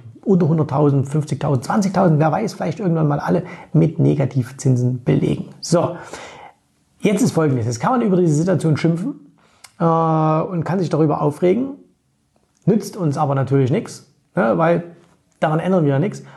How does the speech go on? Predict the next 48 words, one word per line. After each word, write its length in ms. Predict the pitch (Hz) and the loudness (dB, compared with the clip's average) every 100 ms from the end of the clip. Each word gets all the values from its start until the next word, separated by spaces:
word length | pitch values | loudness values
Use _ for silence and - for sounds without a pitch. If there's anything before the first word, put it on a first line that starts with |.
| - | -6
sondern 240 | - 202 | -2 0
man 180 | 175 143 | 2 2
muss 140 | 214 - | 2 -2
sich 180 | - | -8
einfach 260 | - 185 170 | -4 -2 0
mal, 340 | 139 147 196 - - - _ | 2 2 0 -6 -18 -20 _
ähm, 580 | 160 156 156 143 139 143 - | 2 4 4 2 0 -2 0
überlegen, 560 | 180 160 151 202 190 | 2 4 2 0 -2
was 240 | 143 - 190 | -4 -6 -6
hat 100 | 208 | -4
denn 120 | 190 | -4
das 120 | 170 | -4
jetzt 160 | 165 - | -6 -8
für 240 | - - | -12 -2
Auswirkungen? 640 | 190 202 - 117 104 113 113 - - - | 0 0 -2 -8 -6 -8 -10 -16 -20 -4
Und 80 | 180 | 2
jetzt 160 | 175 - | 2 0
wissen 260 | 269 269 | 0 2
wir 100 | 220 185 | 2 2
ja, 200 | 175 175 | 2 -2
dass 380 | - 190 202 | -2 -4 -4
natürlich 720 | 196 190 190 - 254 247 196 - | -4 -4 -4 2 4 4 2 0
der 140 | 165 | 0
Deutsche 560 | 143 170 208 - 208 196 - - - | 2 2 0 -2 -4 -6 -14 -20 -12
kein 360 | - 226 226 226 | -2 0 2 0
Aktienfan 600 | 233 - 208 - 180 143 | -2 0 -2 2 0 0
ist, 260 | 113 - | -4 -6
ne? 240 | 160 240 240 - - | -4 -4 -8 -18 -20
Spätestens 580 | - - 214 214 165 160 | -14 0 0 2 -2 -2
seitdem 280 | 170 180 185 | 0 2 0
die 80 | 165 | 2
Deutsche 300 | 175 151 156 | 0 0 0
Telekom-Aktie, 840 | 240 190 180 156 147 - - 127 - - - - | 2 2 0 -2 -4 -4 -2 -2 -6 -20 -20 -4
äh, 400 | 170 156 151 156 | 0 2 2 0
im 100 | 170 | 0
Jahr 180 | 165 151 | 0 -2
zweitausend 640 | - 175 135 175 202 170 | 0 0 2 0 0 -2
von 480 | - 160 151 143 - | 0 0 0 -2 -8
knapp 260 | - 202 214 | -4 -4 -2
über 220 | 180 156 | 0 2
hundert 240 | 214 196 | 4 2
auf, 160 | 170 143 | 0 -2
glaub, 220 | 156 139 | -2 -4
sieben 440 | - 214 202 196 - | -2 0 0 -2 0
Euro 300 | 185 165 156 | 0 2 2
fünfzig 460 | 190 190 - 165 | 0 0 -2 -2
abgetaucht 580 | - - - 151 143 - | -6 -8 -6 -2 -2 -2
ist, 300 | 160 110 | -6 -6